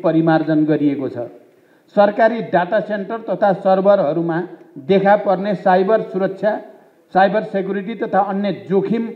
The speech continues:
अन्त्यका लागि स्थायी समाधानमा सरकारले आवश्यक कदम चालिरहेको छ। सरकारी सेवा प्रवाह तथा कार्य सम्पादन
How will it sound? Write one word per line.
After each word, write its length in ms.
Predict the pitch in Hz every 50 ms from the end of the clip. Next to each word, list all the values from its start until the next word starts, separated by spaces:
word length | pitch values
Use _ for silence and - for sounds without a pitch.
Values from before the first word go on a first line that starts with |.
| - - -
अन्त्यका 420 | 214 220 220 190 226 202 170 180 165
लागि 280 | 156 147 147 151 185
स्थायी 760 | 226 - - - - - - _ _ _ - 180 214 254 254 196
समाधानमा 680 | - 190 185 180 175 175 175 175 175 175 175 175 175 175 175 - - - - - - - -
सरकारले 520 | 196 202 180 185 190 180 170 170 170 175 - - - -
आवश्यक 560 | 170 180 170 196 185 - - 233 220 - - 180
कदम 340 | 170 160 147 165 165 160 165 - - -
चालिरहेको 600 | - 185 196 208 214 190 170 151 139 131 - 123
छ। 160 | - - 113 - - - _ _ _ _ _ _ _ _ _ -
सरकारी 440 | 202 196 202 196 214 214 214 220 202
सेवा 320 | - - 196 202 202 202 202 196 -
प्रवाह 340 | 202 175 175 175 175 196 220 214
तथा 240 | 214 190 185 202 190
कार्य 320 | 190 196 190 190 196 196 180
सम्पादन 580 | - 185 180 180 - 196 196 196 196 220 220